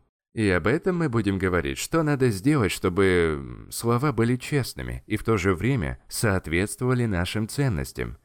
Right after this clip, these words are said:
Короче, как жить в соответствии с ценностями? Самое главное здесь – понять, как поступки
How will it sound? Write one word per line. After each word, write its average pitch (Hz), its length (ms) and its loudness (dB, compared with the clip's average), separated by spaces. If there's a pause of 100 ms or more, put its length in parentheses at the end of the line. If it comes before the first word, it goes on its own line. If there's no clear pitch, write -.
(260)
Короче, 104 440 -2
как 147 300 -2
жить 139 220 2
в - 60 -10
соответствии 101 600 0
с 123 120 -4
ценностями? 67 760 -4 (380)
Самое 113 360 2
главное 98 460 0
здесь – 64 480 -6
понять, 127 540 0
как 127 280 -2
поступки 101 880 0